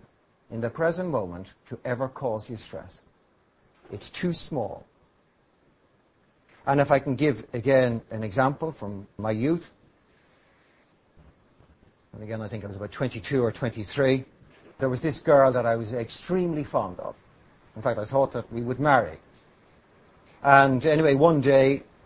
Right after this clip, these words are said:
in May or something like that, she announced to me that she was going to go to America for three months.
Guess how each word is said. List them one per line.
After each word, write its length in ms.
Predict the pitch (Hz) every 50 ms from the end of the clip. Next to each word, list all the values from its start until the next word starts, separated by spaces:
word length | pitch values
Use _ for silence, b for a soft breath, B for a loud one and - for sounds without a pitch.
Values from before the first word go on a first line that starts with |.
| _ -
in 420 | 127 123 120 117 113 104 104 101 107
May 420 | 127 135 135 135 131 131 135 131
or 120 | 110 95
something 280 | - - 127 117 - 117
like 100 | 110 107
that, 180 | 127 117 113 -
she 280 | - - 127 123 120
announced 380 | 120 123 151 165 160 156 - -
to 60 | 139
me 100 | 131 127
that 160 | - 131 123
she 80 | - 147
was 140 | 131 120 -
going 320 | 170 170 180 180 185 180
to 120 | - 170
go 200 | 139 151 156 151
to 120 | - 160 151
America 480 | 143 147 147 143 139 135 131 - 139
for 140 | 123 - 139
three 280 | 123 - - 170 151 135
months. 440 | 127 117 90 - - - - -